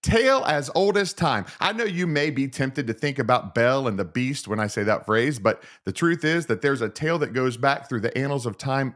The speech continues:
much farther than that. A tale that each and every person who will ever listen to this right now, right here, they'll relate to it with perfect clarity. And no, I'm not talking about the tale of love, L O V E, love.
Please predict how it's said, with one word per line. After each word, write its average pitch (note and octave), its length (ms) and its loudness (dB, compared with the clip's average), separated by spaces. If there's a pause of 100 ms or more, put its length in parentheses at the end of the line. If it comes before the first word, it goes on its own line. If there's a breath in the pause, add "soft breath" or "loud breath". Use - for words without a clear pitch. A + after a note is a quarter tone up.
much C#3+ 520 -2
farther B2 380 0
than G#2+ 180 -2
that. F2 240 -4 (440 loud breath)
A C3+ 80 4
tale G3 220 4
that E3 200 0
each G3 220 -2
and F3 100 -2
every F#3 260 2
person F#3+ 460 2
who D#3 140 4
will C3+ 280 0
ever F3+ 340 2
listen E3+ 420 -2
to D3+ 140 -2
this D#3+ 260 -4
right D#3 240 2
now, D#3+ 220 0
right D3 180 2
here, E3 400 0 (440)
they'll B2 160 4
relate D3+ 300 4
to D3+ 100 2
it D3 60 2
with A2+ 160 -2
perfect C#3 340 0
clarity. G2+ 360 0 (460 soft breath)
And A#2+ 160 2
no, C#3 260 4
I'm A2+ 220 0
not B2 220 -2
talking C#3+ 320 -2
about C3+ 260 0
the D3+ 60 -8
tale C3+ 280 -4
of D3 120 -2
love, A2 460 0
L A2 180 0
O B2+ 160 0
V C3 220 -4
E, C#3 180 -2
love. G#2 420 -2